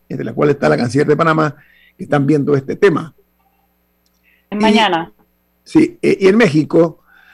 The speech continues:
Speaker 1: se registran seis mil quinientos trece nuevos casos de covid diecinueve en veinticuatro horas, más doscientos setenta fallecidos,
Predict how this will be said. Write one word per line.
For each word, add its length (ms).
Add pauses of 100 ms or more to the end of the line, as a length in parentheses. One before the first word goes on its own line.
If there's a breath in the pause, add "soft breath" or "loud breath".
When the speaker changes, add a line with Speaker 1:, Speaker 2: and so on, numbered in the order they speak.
(160 soft breath)
Speaker 1:
se 160
registran 460
seis 240
mil 160
quinientos 420
trece 320
nuevos 320
casos 560
de 140
covid 220
diecinueve 360
en 60
veinticuatro 580
horas, 320 (380 soft breath)
más 200
doscientos 540
setenta 460
fallecidos, 760